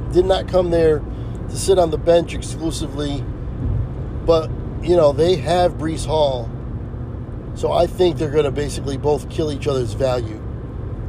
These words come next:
which is a shame. I like Gibbs,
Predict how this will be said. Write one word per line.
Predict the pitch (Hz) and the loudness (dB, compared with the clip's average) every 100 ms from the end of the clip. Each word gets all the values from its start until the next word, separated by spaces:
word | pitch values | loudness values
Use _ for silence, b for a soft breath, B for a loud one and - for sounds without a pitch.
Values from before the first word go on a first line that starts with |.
| - - - - - - - - | -8 -8 -8 -8 -6 -6 -6 -8
which | - 117 | -6 -6
is | 135 | -4
a | |
shame. | 131 - 127 120 - - - - - - - - - - - - - - - - - - - - - - - - - - - - - - - - - - - - - - - - - - - - - | -2 0 0 -2 -4 -6 -6 -6 -6 -6 -6 -8 -6 -6 -6 -6 -6 -6 -6 -6 -6 -6 -6 -6 -6 -6 -4 -6 -6 -6 -6 -6 -6 -6 -4 -4 -4 -6 -6 -4 -4 -4 -4 -4 -4 -4 -4 -2 2
I | 156 | 6
like | 185 185 - | 6 6 2
Gibbs, | - 190 208 - - - | 6 6 6 0 -2 -2